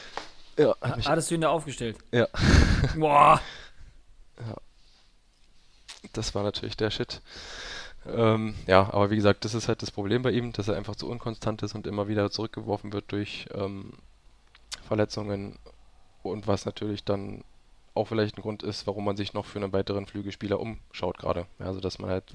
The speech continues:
Speaker 1: weiß, okay, man hat zwar Del Rosun in der Hand, aber was ist mit dem? Ja, was ist, wenn der wieder ausfällt?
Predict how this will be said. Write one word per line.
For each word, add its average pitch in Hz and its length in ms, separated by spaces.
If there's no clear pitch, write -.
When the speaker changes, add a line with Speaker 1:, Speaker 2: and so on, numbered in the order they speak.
Speaker 1:
weiß, 95 300
okay, - 160
man 95 120
hat 101 140
zwar 107 180
Del 104 140
Rosun 104 320
in 98 80
der 101 100
Hand, 104 160
aber 98 260
was - 180
ist 120 120
mit 113 160
dem? 95 160
Ja, 98 140
was 98 120
ist, - 180
wenn 101 100
der 98 100
wieder 98 160
ausfällt? 110 600